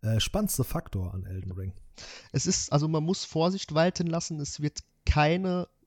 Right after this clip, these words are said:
Speaker 2: großen Städte geben, wie zum Beispiel eine Einsamkeit in Skyrim.
Speaker 1: Mhm.
Speaker 2: Ähm, was es sehr viel geben wird, sind Dungeons und halt, äh, ich glaub, Türme, die man erklimmen kann. Also es ist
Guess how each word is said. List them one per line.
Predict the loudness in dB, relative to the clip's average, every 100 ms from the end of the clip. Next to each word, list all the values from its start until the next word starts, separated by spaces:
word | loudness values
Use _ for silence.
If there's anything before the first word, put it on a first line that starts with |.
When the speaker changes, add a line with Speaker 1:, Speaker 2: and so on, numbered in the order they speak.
| _ -10
Speaker 2:
großen | 0 0 2
Städte | 0 0 0 0
geben, | 0 -2
wie | -2
zum | -6
Beispiel | -4 -4 -2 -2
eine | -2 0
Einsamkeit | 0 0 0 -2 0 0 0 -10 -20 -20 _
in | -8
Skyrim. | -2 2 4 4 0
Speaker 1:
Mhm. | 0
Speaker 2:
Ähm, | 2 0 -2 -12 _ _ -14 2
was | 2 2
es | -2 -2
sehr | 2 2
viel | 0 -4
geben | 0 0 0
wird, | -2
sind | -4 -6 -6 4
Dungeons | 6 6 4 0 -2 -8 -12 _ _ _ _ _
und | 4 4 2 -4 0
halt, | 4 4 0 -6 -2
äh, | 0 0 -2 _ _ _
ich | -6
glaub, | 0 0
Türme, | 2 4 4
die | 2 0
man | 2
erklimmen | 0 0 0
kann. | 2
Also | 2 0
es | -2
ist | -4 -6